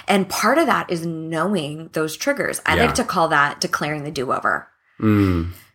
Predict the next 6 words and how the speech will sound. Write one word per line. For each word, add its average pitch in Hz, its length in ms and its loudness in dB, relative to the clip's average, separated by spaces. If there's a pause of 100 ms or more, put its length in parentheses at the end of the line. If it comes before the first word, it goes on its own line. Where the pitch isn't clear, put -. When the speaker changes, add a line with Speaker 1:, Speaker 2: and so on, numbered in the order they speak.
(160)
Speaker 1:
So 165 480 2
let's 170 300 0
say, 156 400 4
for 160 160 -2
instance, 151 680 -4
she, 160 680 -2